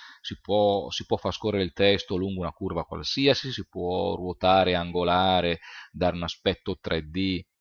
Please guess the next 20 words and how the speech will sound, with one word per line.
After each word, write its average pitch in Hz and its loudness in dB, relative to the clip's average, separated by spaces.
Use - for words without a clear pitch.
si - -8
possono 98 0
animare 101 4
gli 95 4
elementi, 98 2
si - -6
possono, 98 0
eh, 87 -4
manipolare 104 8
i 92 0
pixel, 110 0
come 92 -6
avevamo 92 0
già 92 -4
visto 95 -4
anche 92 -4
col 87 -8
canvas, 104 0
in 98 -6
realtà, 90 2